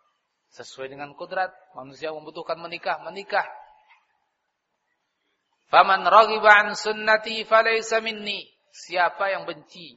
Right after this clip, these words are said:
dengan tuntunanku ini, dia bukan dari golonganku. Lihatlah, ikhwan fillah azakumullah,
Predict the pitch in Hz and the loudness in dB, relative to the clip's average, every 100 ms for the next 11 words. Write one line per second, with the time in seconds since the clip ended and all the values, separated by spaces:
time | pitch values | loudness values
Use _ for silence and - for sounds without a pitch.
0 | _ 127 151 170 226 214 180 185 170 170 | _ _ -14 -6 -4 -4 -10 -14 -12 -8
1 | 160 151 135 - 127 147 131 147 _ _ | -6 -6 -8 -18 -18 -16 -18 -20 _ _
2 | _ _ 127 131 131 190 160 135 127 113 | _ _ _ -10 -10 -10 -12 -10 -12 -10
3 | 110 104 101 _ _ _ _ _ _ _ | -10 -10 -14 _ _ _ _ _ _ _
4 | _ _ _ - _ _ _ _ _ _ | _ _ _ -20 _ _ _ _ _ _
5 | 120 143 147 160 160 - - _ _ _ | -4 -2 0 0 -2 -4 -20 _ _ _
6 | - 139 139 131 139 135 127 120 123 120 | -4 -4 -4 -8 -14 -8 -8 -8 -14 -16
7 | 127 151 | -6 -6